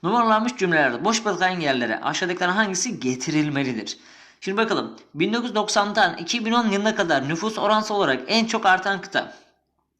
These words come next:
Doksandan iki bin on yılı. Bakalım şöyle. Yani bu artık milyara geçiyor arkadaşlar. Bin dokuz yüzde, pardon, bin dokuz yüz doksanda altı yüz elli yedi iken iki bin onda Afrika,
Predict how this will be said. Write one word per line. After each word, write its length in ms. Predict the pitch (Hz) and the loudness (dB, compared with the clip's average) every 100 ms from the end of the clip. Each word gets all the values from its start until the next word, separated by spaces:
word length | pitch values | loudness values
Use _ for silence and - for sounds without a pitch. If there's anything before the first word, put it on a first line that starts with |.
| _ 120 | _ -6
Doksandan 540 | 135 175 - 190 196 196 | 0 0 2 2 2 -2
iki 220 | 185 185 | -2 0
bin 60 | 190 | 0
on 120 | 175 | 0
yılı. 280 | 131 110 165 | 0 -2 -2
Bakalım 440 | 185 196 202 196 - - | 0 0 0 -6 -16 -14
şöyle. 880 | - 147 151 151 131 117 120 - - - _ _ - | -4 0 2 2 0 -2 -4 -8 -16 -20 _ _ -4
Yani 320 | 123 123 135 | -2 -2 -2
bu 220 | 156 165 - | -2 -2 0
artık 340 | 131 131 147 | 0 0 -8
milyara 500 | 135 135 131 139 123 - - - | -6 0 2 4 2 -2 -16 -6
geçiyor 320 | 113 110 110 | -6 -4 -4
arkadaşlar. 540 | 107 113 104 - 160 165 - - | -4 -6 -8 -2 -2 -4 -10 -6
Bin 180 | 170 196 | -4 4
dokuz 360 | 170 175 226 185 | 4 4 0 0
yüzde, 380 | 135 113 117 123 139 131 127 - - - - | -2 -2 -6 -6 -10 -10 -10 -16 -20 -20 -4
pardon, 320 | 135 127 123 | -2 0 -2
bin 100 | 156 | 0
dokuz 220 | 165 165 170 | 0 0 0
yüz 100 | 151 | 2
doksanda 640 | 151 151 165 165 170 170 | 2 2 0 2 0 0
altı 320 | 147 151 151 | 0 0 0
yüz 140 | 170 156 | 0 0
elli 220 | 156 165 | 2 4
yedi 440 | 170 151 160 - - _ _ _ _ _ _ - | 4 4 0 -6 -20 _ _ _ _ _ _ -14
iken 200 | 131 143 | -6 -4
iki 220 | 151 180 | -2 -2
bin 60 | 175 | 0
onda 260 | 156 139 | 0 2
Afrika, 460 | 160 165 165 185 | 0 0 -2 -2